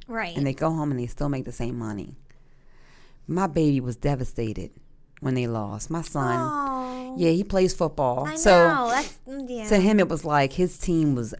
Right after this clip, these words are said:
Speaker 2: oh my God, they were going. They were the best team in the N F L. This is the record.
Speaker 1: Mm-hmm.
Speaker 2: So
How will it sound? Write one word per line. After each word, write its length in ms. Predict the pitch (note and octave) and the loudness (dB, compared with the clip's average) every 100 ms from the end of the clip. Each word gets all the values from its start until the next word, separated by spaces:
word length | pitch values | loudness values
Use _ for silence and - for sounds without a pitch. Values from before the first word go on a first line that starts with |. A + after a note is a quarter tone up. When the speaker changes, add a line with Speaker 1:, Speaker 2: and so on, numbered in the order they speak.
| - | -8
Speaker 2:
oh 140 | - D3 | -2 0
my 140 | C3+ | 2
God, 200 | B2+ A#2 | 2 2
they 80 | C#3+ | 4
were 120 | C3 | 0
going. 320 | A#2 B2+ A2+ | 0 -2 -2
They 120 | A#2+ F3+ | -2 -4
were 120 | D#3 | -4
the 120 | B2 | -6
best 520 | A2+ - C3+ C3 - | -8 -4 -4 -4 -6
team 260 | - B2+ B2 | -4 -4 -4
in 60 | |
the 80 | A2+ | -4
N 160 | A#2+ A#2 | -4 -6
F 160 | A#2+ | -4
L. 120 | A2+ A2 | -4 -2
This 180 | B2+ | -4
is 80 | G#2+ | -6
the 140 | A2+ B2+ | -2 0
record. 520 | C3 C3+ - G#2 - | 2 0 0 -10 -10
Speaker 1:
Mm-hmm. 340 | A#3 G#3 F#3 F#3 | -12 -10 -10 -6
Speaker 2:
So 680 | - D3 C#3 C#3 C#3+ D3+ | 2 4 4 2 -2 -6